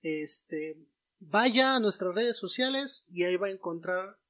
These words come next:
los enlaces. Vaya al canal de YouTube,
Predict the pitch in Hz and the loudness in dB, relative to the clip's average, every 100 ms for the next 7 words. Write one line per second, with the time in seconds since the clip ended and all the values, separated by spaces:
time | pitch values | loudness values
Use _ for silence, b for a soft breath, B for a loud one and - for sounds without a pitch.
0 | _ 175 156 170 160 170 175 214 - - | _ -8 -6 -4 -4 -6 -6 -4 -2 -4
1 | _ 143 175 185 196 196 202 170 170 175 | _ -8 -6 -2 0 2 0 -2 -4 -4
2 | 170 180 185 175 180 220 233 | -6 -6 -6 -8 -6 -6 -6